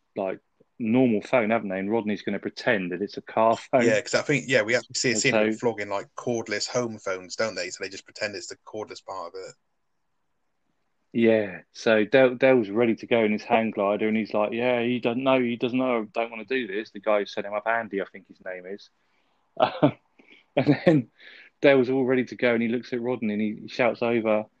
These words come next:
Speaker 1: "Is that our phone ringing, Rodney?" Rodney's like, "No." He's like, "Are you sure?" "Yeah, we haven't got a car phone." <laughs> So then Dell has to go hang gliding. Um, and, uh, <laughs> obviously it's not really,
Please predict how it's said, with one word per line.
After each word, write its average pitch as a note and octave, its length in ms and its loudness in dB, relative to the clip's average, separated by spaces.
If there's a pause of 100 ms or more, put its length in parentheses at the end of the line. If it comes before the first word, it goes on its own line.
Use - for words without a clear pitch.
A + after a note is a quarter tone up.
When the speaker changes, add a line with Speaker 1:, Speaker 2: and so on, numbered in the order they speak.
(140)
Speaker 1:
"Is C3+ 120 0
that F#3+ 160 4
our G3 240 4
phone G3+ 440 2
ringing, E3+ 340 0
Rodney?" D3+ 580 -2
Rodney's A2 360 -4
like, F#2+ 220 2 (380)
"No." A#2 400 4 (360)
He's A#2+ 100 -6
like, B2 200 4
"Are - 260 -8
you F#3 220 2
sure?" G3+ 600 4 (460)
"Yeah, D#3+ 340 4 (200)
we D3 160 0
haven't D3+ 260 0
got E3+ 280 2
a C#3 60 0
car A#2+ 360 -4
phone." G2 520 -4
<laughs> - 40 -20 (580)
So - 220 -2
then D3 220 2
Dell A#2 260 0
has G#2 200 -2
to G#2 80 -18
go G2+ 140 -4
hang G#2 300 -6
gliding. F#2+ 500 -4 (720)
Um, G#2 420 -4 (120)
and, A#2 260 -2
uh, A#2 180 -2 (440)
<laughs> - 560 -2
obviously B2 400 2
it's A2 120 -4
not A2+ 200 0
really, G2+ 420 -2